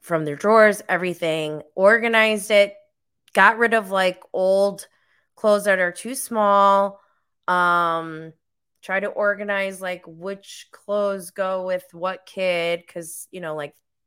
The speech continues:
some of the four-year-old's clothes could be worn by the two-year-old, right? Like, I don't have time to, like, I don't know. All of this is a lot, <laughs> no matter what you do. But we also threw out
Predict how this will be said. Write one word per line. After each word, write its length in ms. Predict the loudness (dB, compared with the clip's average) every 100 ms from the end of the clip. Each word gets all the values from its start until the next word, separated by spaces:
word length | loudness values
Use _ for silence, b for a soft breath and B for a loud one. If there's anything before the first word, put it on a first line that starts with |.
| _ _ _
some 220 | -10 -8
of 100 | -8
the 60 | -10
four-year-old's 640 | -4 -2 -2 -4 -4 -6
clothes 540 | -14 -8 -4 -4 -4
could 100 | -10
be 120 | -14 -8
worn 260 | -8 -6
by 100 | -6
the 120 | -8
two-year-old, 920 | -10 -10 -4 -2 0 0 -2 -4 -6 _ _ _ _ _ _ _ _ _ _ _ _ _
right? 340 | -14 -10 -10 -10
Like, 220 | -12 -12
I 100 | -14
don't 260 | -12 -12 -12
have 160 | -16 -18
time 320 | -16 -16 -16 -14
to, 160 | -12
like, 500 | -10 -14 -18 _ _ _ _ _ _ _ _ _ -20 _ _ -8
I 60 |
don't 160 | -4 -2
know. 360 | -2 -4 -8 -4
All 180 | -2 -2
of 120 | -2
this 220 | -6 -8
is 120 | -12
a 60 | -10
lot, 340 | -10 -10 -14 -20 _ _
<laughs> 380 | -20 _ _ -8
no 80 |
matter 240 | -8 2 2
what 400 | 2 -10 -12 -10
you 80 | -12
do. 380 | -10 -8 -8 -12 b b b b b _
But 340 | 6 8 6 2 _ _
we 180 | -6 -2
also 560 | 2 2 2 2 2
threw 280 | 0 -4 2
out 300 | 4 4 2